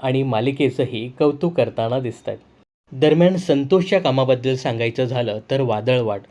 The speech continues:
असं सासर सुरेखबाई अशा लोकप्रिय मालिकांमधून तो घराघरात पोचला.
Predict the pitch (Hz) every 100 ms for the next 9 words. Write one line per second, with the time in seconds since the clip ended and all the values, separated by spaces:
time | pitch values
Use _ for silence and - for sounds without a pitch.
0 | - _ - 143 185 175 147 131 151 151
1 | - 127 135 151 143 120 98 - _ _
2 | _ _ _ _ _ _ 156 160 190 180
3 | 135 131 165 175 175 165 120 139 143 139
4 | 120 113 113 135 147 123 120 139 139 127
5 | 127 - 113 - 113